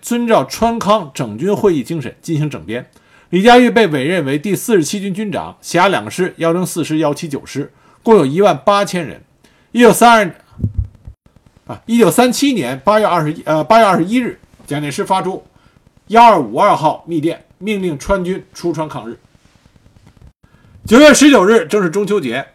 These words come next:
李佳玉在西昌城内城隍庙前的广场举行誓师大会，广大民众给予了强烈的支持。李佳玉身穿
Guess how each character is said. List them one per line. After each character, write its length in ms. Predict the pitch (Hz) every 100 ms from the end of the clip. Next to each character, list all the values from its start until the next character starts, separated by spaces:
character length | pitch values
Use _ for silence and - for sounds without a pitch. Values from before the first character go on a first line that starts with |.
| _ _ _ -
李 100 | 175
佳 160 | 240
玉 140 | 247 226
在 200 | 208 143
西 300 | - 220 220
昌 180 | 208 220
城 220 | - 156
内 240 | 196 -
城 200 | - 151
隍 200 | 175 185
庙 220 | 202 185 120
前 200 | 123 143
的 100 | 120
广 200 | 123 185
场 280 | 123 92 -
举 160 | 101
行 120 | 95
誓 200 | 143 151
师 80 | 120
大 100 | 127
会， 160 | - - _ _ _ _ _ _ _ -
广 180 | 202 247
大 140 | 247
民 240 | 202 208
众 260 | 254 214 -
给 200 | - 180
予 60 | 190
了 140 | 123
强 340 | 113 - 123 190
烈 140 | 208
的 80 | 113
支 160 | 143 131
持。 260 | - 85 _ _ _ _ _ _ _ _ _ _ _ _ _ -
李 140 | 196
佳 160 | 254 269
玉 160 | 247
身 200 | - 247 220
穿 300 | 220 226